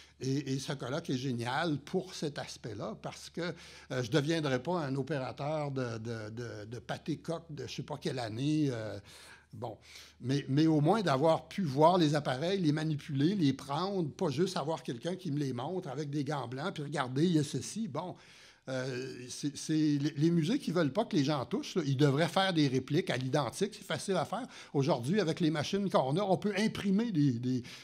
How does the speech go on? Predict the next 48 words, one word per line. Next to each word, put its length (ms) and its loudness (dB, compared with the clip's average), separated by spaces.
des 140 0
copies 440 -4
de, 240 -2
de 220 -6
projecteurs 580 -6
anciens, 400 -8
si 140 -10
on 140 -12
veut. 180 -14
Ils 100 -4
pourraient 180 2
au 80 8
moins 160 6
nous 140 2
permettre 520 2
de, 520 0
d'a-, 220 0
d'avoir, 300 -2
de 100 2
toucher 360 -2
des 160 4
répliques 560 -2
et 80 0
de 100 4
voir 280 2
comment 220 -2
ça 160 -4
marchait 380 -4
et 40 -4
qu'est-ce 220 -6
que 100 -6
ça 140 -6
permettait 420 -10
de 80 -14
faire. 400 -8
Et, 100 4
et, 240 6
et 20 6
il 60 6
y 60 6
a 60 6
d'autres 240 2
conférences 460 0
à 80 0
venir 180 4
dans 140 4
le 60 2
colloque. 460 -2